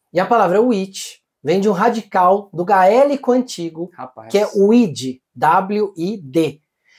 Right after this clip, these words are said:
Speaker 1: E é essa palavra que dá origem à palavra wise, que significa sabedoria. Então, uma bruxa, uma witch, ou um wizard, é, vem da palavra wise, que significa sabedoria.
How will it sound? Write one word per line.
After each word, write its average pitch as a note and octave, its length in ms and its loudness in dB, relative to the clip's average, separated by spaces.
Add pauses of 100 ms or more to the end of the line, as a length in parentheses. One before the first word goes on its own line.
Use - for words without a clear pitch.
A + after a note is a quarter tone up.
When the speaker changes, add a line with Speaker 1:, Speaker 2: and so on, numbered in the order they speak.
(140)
Speaker 1:
E D#3 120 2
é E3+ 40 6
essa A3 260 2
palavra G#3 400 0
que - 100 -10
dá G3+ 140 0
origem F#3+ 320 -2
à G3+ 60 -8
palavra G#3+ 440 0
wise, D3 680 -4 (180)
que - 60 -14
significa D#3+ 680 -8
sabedoria. G3 800 0 (500)
Então, A3+ 280 2
uma G3 200 0
bruxa, E3 560 -2
uma C#3+ 200 -6
witch, F#3+ 640 -4 (220)
ou D#3+ 240 2
um D3+ 80 0
wizard, D3+ 560 0 (300)
é, E3 320 2
vem E3 260 2
da F3+ 140 0
palavra F#3 560 0 (100)
wise, D#3+ 540 0
que - 80 -16
significa D#3+ 560 -8
sabedoria. G3+ 760 0